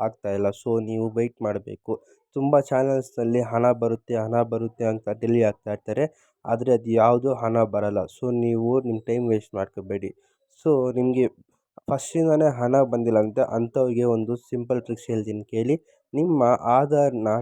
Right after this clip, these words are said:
ಡೆಬಿಟ್ ಅಂದ್ರೆ ಬ್ಯಾಂಕ್ ಜೊತೆ ಲಿಂಕ್ ಆಗಿದೆ ಅಂತ ನೋಡ್ಕೊಳ್ಳಿ. So ನೀವು ಬ್ಯಾಂಕ್ ಜೊತೆ ಲಿಂಕ್ ಮಾಡ್ಕೊಂಡ್ರೆ ನಿಮ್ಗೆ ಹಣ ಬರುತ್ತೆ. So ಇಲ್ಲ ನೀವು already ನಿಮ್ಗೆ ಅಮೌಂಟ್ ಬರ್ತಾ ಇದೆ, ಸದ್ಯ ಸೆಂಟ್ರಲ್ ಸ್ಟಾಪ್ ಆಗಿದೆ ಅಂದ್ರೆ ನಿಮ್ಗೆ ವೇಟ್ ಮಾಡಿ, ಅದು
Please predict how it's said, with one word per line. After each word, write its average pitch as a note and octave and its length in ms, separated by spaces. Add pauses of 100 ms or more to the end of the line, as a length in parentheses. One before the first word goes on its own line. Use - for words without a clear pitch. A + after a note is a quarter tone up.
(140)
ಡೆಬಿಟ್ C3+ 540
ಅಂದ್ರೆ A#2+ 360
ಬ್ಯಾಂಕ್ B2 400
ಜೊತೆ - 300
ಲಿಂಕ್ A#2+ 320
ಆಗಿದೆ A2 280
ಅಂತ A2 160
ನೋಡ್ಕೊಳ್ಳಿ. G#2 480
So - 220
ನೀವು A#2 340 (120)
ಬ್ಯಾಂಕ್ C3 340
ಜೊತೆ A2+ 340
ಲಿಂಕ್ A#2+ 320
ಮಾಡ್ಕೊಂಡ್ರೆ A2+ 640
ನಿಮ್ಗೆ A#2+ 360
ಹಣ A2+ 320
ಬರುತ್ತೆ. A2 420 (440)
So D#3 180
ಇಲ್ಲ C#3+ 280
ನೀವು B2+ 320 (100)
already B2+ 460
ನಿಮ್ಗೆ B2 420
ಅಮೌಂಟ್ B2 400
ಬರ್ತಾ A2+ 320
ಇದೆ, A#2 160
ಸದ್ಯ B2 380
ಸೆಂಟ್ರಲ್ B2+ 440
ಸ್ಟಾಪ್ A#2+ 300
ಆಗಿದೆ A2+ 260
ಅಂದ್ರೆ A2+ 200 (500)
ನಿಮ್ಗೆ C#3+ 380
ವೇಟ್ C#3 320
ಮಾಡಿ, A#2 300
ಅದು B2 240